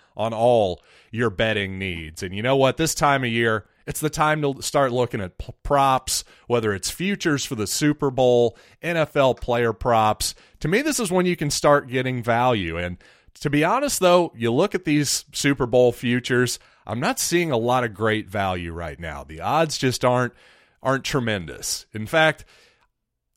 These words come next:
the Baltimore Ravens are a team that I thought, hey, though they might be a little undervalued. Well, not really at eighteen to one. In fact,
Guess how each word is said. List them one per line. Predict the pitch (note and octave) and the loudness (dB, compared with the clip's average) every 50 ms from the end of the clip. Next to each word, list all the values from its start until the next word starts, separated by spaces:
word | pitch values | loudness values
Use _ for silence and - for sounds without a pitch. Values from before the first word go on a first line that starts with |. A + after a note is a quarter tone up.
| _ | _
the | - C3+ | -6 -4
Baltimore | A2+ G2 D3 F#3+ A#3+ A#3 - G3+ G3 G3 F#3 E3 | 0 2 4 4 4 2 0 -2 0 2 2 2
Ravens | D3+ D3+ D#3 E3 D#3 C3+ C3 A#2+ A#2 G#2+ | 2 2 2 2 0 0 -2 -4 -2 0
are | B2 A2+ | 2 2
a | G#2+ | 2
team | G#2 - - C3 B2 B2+ A#2+ | 0 -4 -6 -4 -4 -2 0
that | A2+ A2 | 0 0
I | G#2+ G#2+ | 0 0
thought, | - - A#2 A2 G2+ | 2 2 0 0 2
hey, | G#2+ D3 E3+ D#3 B2+ | 0 2 2 2 2
though | A#2 C#3 D#3+ E3+ | 4 2 2 2
they | B2+ A2+ D#3 F#3 F#3+ | 2 0 0 2 2
might | E3 C#3 A#2+ G#2 | 2 0 0 0
be | - A2+ | -2 -2
a | G2 | -2
little | G2 G#2 G2+ G2 F#2 | -2 -2 -2 -2 -2
undervalued. | D2 G2 G#2+ G#2 G#2 G2 F#2 F2+ G2+ G2+ A2 A#2+ C3 C3+ C#3 C#3 C3+ | -4 -6 -6 -4 -4 -4 -2 0 0 0 2 2 0 0 -2 -2 -2
Well, | C3 E3 A3+ C#4 D4+ B3+ G3 - _ | -2 0 0 0 0 -2 -4 -10 _
not | G3+ B3 D4+ D4+ - | -6 -4 -4 -2 2
really | F3+ G#3+ A#3 A3 F#3+ D3+ C#3 | 4 4 6 6 4 4 2
at | C3 B2 | 2 2
eighteen | C3 C#3 C#3 - - - D3 C3+ B2+ B2 A2 | 2 0 0 -2 -6 -8 -6 -4 -4 -2 -2
to | F2+ | -2
one. | F#2+ G#2 A#2 B2 C3+ C3 C3+ | 0 0 0 0 0 0 -2
In | B2+ G#2+ G#2+ | -2 -4 -6
fact, | G2+ - D3 C#3+ D3 D3 C#3+ - | -2 2 4 4 4 4 0 -4